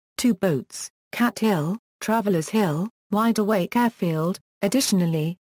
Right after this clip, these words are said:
there are some cottages on Green Mountain, occasionally occupied by visitors, and the Residency, the official residence of the administrator. In order to enter Ascension Island,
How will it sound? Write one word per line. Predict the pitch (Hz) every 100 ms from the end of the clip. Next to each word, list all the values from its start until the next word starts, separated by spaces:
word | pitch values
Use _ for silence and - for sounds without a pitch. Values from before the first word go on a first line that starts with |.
| _
there | 190
are | 170
some | - 302 302
cottages | - 262 277 185 160 160
on | 185 185
Green | 226 220
Mountain, | 220 233 220 190 160 156 151 _ -
occasionally | - 269 277 - 190 180 190
occupied | 233 - 208 202 202
by | 202 208
visitors, | 180 214 165 147 131 123 - _ _
and | - 190
the | 180
Residency, | 208 220 214 156 147 - 175 220 - _
the | 196 196
official | 196 277 277 190
residence | 190 220 214 190 180 -
of | 175
the | 190
administrator. | 180 202 196 - 190 185 151 147 151 _ _ _ _ _ _ -
In | 175
order | 202 208
to | - 190
enter | 220 220 214
Ascension | 196 - 240 254 - 180
Island, | 208 190 139 135 139